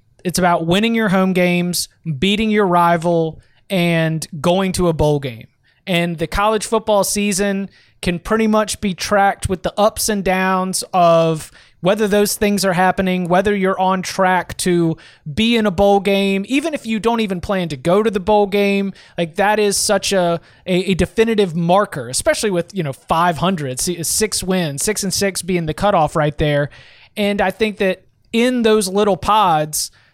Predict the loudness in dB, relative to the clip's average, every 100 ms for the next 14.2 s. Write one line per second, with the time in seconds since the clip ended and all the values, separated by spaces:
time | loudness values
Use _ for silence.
0 | _ -4 0 0 0 -2 -6 _ _ _
1 | _ _ -2 0 -2 0 2 4 2 2
2 | 0 0 0 0 2 2 2 2 -2 -8
3 | -4 2 4 4 2 0 0 -2 0 2
4 | 2 0 -4 -8 _ _ -6 0 2 4
5 | 4 2 2 0 -2 -4 -8 -10 -4 2
6 | 4 4 4 2 0 -4 -6 -4 -2 2
7 | 4 2 0 -4 -2 0 0 2 0 -2
8 | -4 -6 -8 _ _ -8 0 2 2 2
9 | 0 2 0 0 2 4 2 0 0 0
10 | 0 0 0 -2 -4 -2 -2 -2 0 0
11 | 0 -4 -10 -18 _ _ _ _ 0 2
12 | 4 4 2 2 0 -2 -2 -2 0 2
13 | 4 2 0 -2 -4 -6 -2 2 4 4
14 | 0 -6